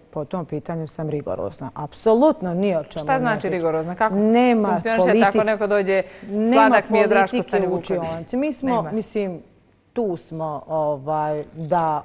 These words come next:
Speaker 1: učimo program koji nam je zadat. A mala djeca se bave poli-, ne bave politikom, nego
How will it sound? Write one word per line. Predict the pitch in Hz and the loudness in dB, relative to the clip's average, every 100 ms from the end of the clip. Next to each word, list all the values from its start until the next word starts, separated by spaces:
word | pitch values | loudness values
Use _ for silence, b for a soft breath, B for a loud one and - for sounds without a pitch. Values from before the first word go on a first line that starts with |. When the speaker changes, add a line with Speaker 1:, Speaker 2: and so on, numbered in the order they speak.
| - | -6
Speaker 1:
učimo | 170 - 226 196 165 | -10 -4 -4 -2 -4
program | - 180 185 196 196 170 | -2 2 2 2 0 -4
koji | - 156 151 | -8 -6 -6
nam | 160 165 - - b b b | -6 -8 -10 -18 b b b
je | 170 156 | -4 -4
zadat. | 139 165 160 147 101 - - - b b | -2 -2 -2 -4 -8 -10 -16 -20 b b
A | 151 147 143 143 143 - | -8 -4 -4 -6 -8 -2
mala | 185 202 196 165 | 2 4 4 2
djeca | 165 180 180 214 | 0 0 -2 -4
se | 185 175 | -2 0
bave | 165 196 185 | 2 2 2
poli-, | 160 175 175 185 | 0 -2 0 -2
ne | 202 190 | 0 2
bave | 185 196 175 | 4 2 0
politikom, | 180 165 151 - 151 151 127 | -2 -2 -2 -8 -12 -12 -12
nego | 147 147 147 147 | -12 -8 -8 -8